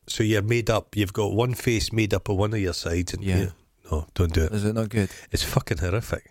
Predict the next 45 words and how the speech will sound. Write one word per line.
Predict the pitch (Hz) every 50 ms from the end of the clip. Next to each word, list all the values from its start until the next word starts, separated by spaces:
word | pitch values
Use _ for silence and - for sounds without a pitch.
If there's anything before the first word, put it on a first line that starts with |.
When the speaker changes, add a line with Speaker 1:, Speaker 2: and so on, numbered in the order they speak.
| _ _
Speaker 1:
'cause | - 117 107
you've | 107 113 95
Speaker 2:
Oh. | 92
Speaker 1:
got | 131 107
a | 104
good | 92 123 123 -
side | - - 113 101 95 95 95 - -
and | - 92
an | 92 92 -
evil | - 107 92 - 98
side. | 90 - - 85 82 82 - _ _ _ _ _ _ _ _ _ _ _
Speaker 2:
That | - - 139 151 - 165
was | 135 -
Speaker 1:
Everywhere. | - 123 120 107
Speaker 2:
like, | 110 107 - - - - _ _
um, | - 101 101 98 92 90 90 82
when | - 107 107 104 101
you | 110 123 120 117
sent | 113 - - 113 113 113
me | 104 101
a | 95
picture | - - 117 113 - - - 107 98 92
that | 107 117 104 -
you'd | 101 104 104 95 - - - - _ _ - - _ _
used | - 120 117 - - -
that | 104 95 92 - - _ _ _ _ _ -
filter | - 131 120 131 - - 98
to | - - - -
turn | - 110 104 107
yourself | 110 107 101 - - 117 110 113 -
into | 120 113 - - 113
a | 113
girl, | 117 - 123 127 123 92 76 - - - - _ _ _ _
and | 110 107 117
you | 139
just | 139 147 135 - -
looked | 131 127 -
like | 117 110 -
a | 110 98
Dundee | 92 - 110 113 117 113 113
woman | 107 104 104 101 104 98
who'd | 95 101 107 -
had | 98 101 101 95
six | - - - - - - -
abortions. | 107 87 104 104 110 - - 95 85 90 - -